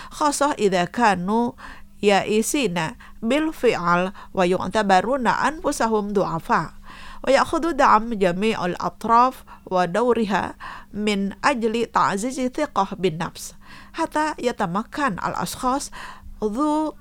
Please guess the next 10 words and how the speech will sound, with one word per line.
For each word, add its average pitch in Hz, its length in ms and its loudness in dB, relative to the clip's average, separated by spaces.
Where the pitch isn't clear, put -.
الإعاقة 180 760 0
من 233 200 0
النظر 202 560 2
إلى 180 340 0
حياتهم 180 840 0
بثقة. - 640 -4
ولعب 185 420 2
دور 233 500 2
أكثر 240 560 2
أهمية 175 600 -2